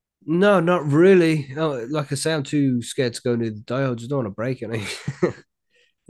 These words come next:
But y-, you would think, oh, I'm cleaning the back of it 'cause the back of it gets dusty and shit like that, you know. But the front side there,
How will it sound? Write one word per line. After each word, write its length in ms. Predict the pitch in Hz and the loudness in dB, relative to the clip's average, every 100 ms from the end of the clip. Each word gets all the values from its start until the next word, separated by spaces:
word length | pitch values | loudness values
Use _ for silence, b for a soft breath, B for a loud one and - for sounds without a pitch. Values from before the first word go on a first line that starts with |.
| - - _ _ _ | -18 -20 _ _ _
But 160 | 120 117 | -2 -2
y-, 200 | 127 - _ _ - | -4 -8 _ _ -18
you 380 | 143 139 147 151 | -10 -2 0 2
would 180 | 151 143 | 2 0
think, 300 | 170 156 135 - _ _ - | 0 0 -2 -10 _ _ -4
oh, 400 | 135 147 156 156 | -2 0 0 0
I'm 120 | 151 | -2
cleaning 240 | 165 202 160 | 2 4 4
the 60 | |
back 280 | 123 147 - | 4 0 -2
of 100 | 104 | -6
it 120 | 92 | -6
'cause 120 | - 101 | -8 -8
the 60 | |
back 220 | 117 - 101 | -4 -4 -6
of 80 | |
it 60 | 95 | -10
gets 220 | 95 - | -10 -10
dusty 340 | 107 92 - 85 | -8 -10 -10 -16
and 80 | |
shit 180 | - 101 | -14 -10
like 180 | 92 - | -10 -10
that, 200 | 90 80 | -12 -12
you 80 | 90 | -14
know. 160 | 87 98 | -14 -16
But 120 | - 110 | -16 -14
the 300 | 113 120 113 | -10 -6 -4
front 300 | 151 143 - | -2 -2 -2
side 300 | 135 135 143 | -6 -6 -6
there, 280 | 135 131 | -8 -8